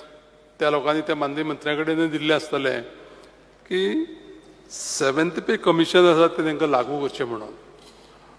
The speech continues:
अ, म्हाका दिसता हो सामको एक विशय असो आसा की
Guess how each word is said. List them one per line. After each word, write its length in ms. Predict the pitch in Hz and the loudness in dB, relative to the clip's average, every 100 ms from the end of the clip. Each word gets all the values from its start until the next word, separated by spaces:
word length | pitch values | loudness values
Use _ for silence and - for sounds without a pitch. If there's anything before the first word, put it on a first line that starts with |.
| - | -2
अ, 140 | 147 | 0
म्हाका 220 | 139 131 160 | 0 2 2
दिसता 220 | 160 185 | 4 6
हो 260 | 170 175 | 8 6
सामको 380 | 175 139 156 165 | 6 2 2 4
एक 280 | 180 175 175 | 4 4 2
विशय 400 | 175 160 147 175 | 2 2 0 4
असो 240 | 170 165 | 4 6
आसा 260 | 165 143 165 | 4 4 2
की 280 | 160 170 | 2 2